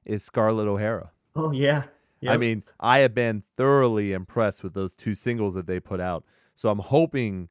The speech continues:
Speaker 1: for more music like that, but we'll see. At least I can point to a band that has done it,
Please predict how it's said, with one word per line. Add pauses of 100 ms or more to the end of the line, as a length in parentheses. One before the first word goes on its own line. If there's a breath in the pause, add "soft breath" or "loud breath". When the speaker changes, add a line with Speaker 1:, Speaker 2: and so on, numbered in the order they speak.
(100)
Speaker 1:
for
more
music
like
that,
but
we'll
see.
At
least
I
can (120)
point
to
a
band
that
has
done
it,